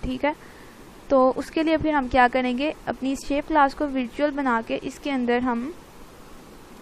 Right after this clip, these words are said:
abstract function एक create कर देंगे, ठीक है। abstract function create करने के लिए भी हम abstract का keyword use करते हैं, public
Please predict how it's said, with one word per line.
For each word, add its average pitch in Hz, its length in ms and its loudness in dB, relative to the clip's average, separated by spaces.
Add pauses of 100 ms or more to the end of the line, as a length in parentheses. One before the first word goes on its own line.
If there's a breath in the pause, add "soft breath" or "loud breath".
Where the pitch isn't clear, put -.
(140)
abstract 285 640 2
function 247 400 0
एक 233 120 -4
create 208 320 -4
कर - 180 0
देंगे, 262 240 -8
ठीक 262 220 -2
है। 277 60 2
abstract - 380 -2
function 339 340 -4
create 311 300 -2
करने 294 260 -6
के 294 100 -4
लिए 294 100 -2
भी 285 140 -6
हम 294 180 -2
abstract 254 440 -2
का 262 100 -2
keyword 240 440 -2
use 285 180 -4
करते 320 240 -4
हैं, 359 100 -4
public 247 340 0